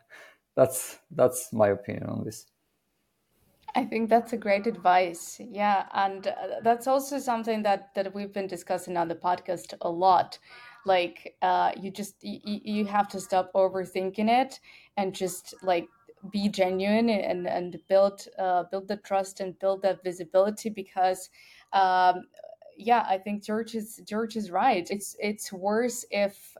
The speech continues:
Speaker 2: uh, people don't know about you, right? N-, know nothing about you. There is no,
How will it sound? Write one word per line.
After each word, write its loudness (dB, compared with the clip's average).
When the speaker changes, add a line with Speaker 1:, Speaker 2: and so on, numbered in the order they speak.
Speaker 2:
uh, 4
people -2
don't 0
know 2
about 2
you, -10
right? 0
N-, -10
know -2
nothing -2
about 0
you. -10
There -4
is -10
no, -2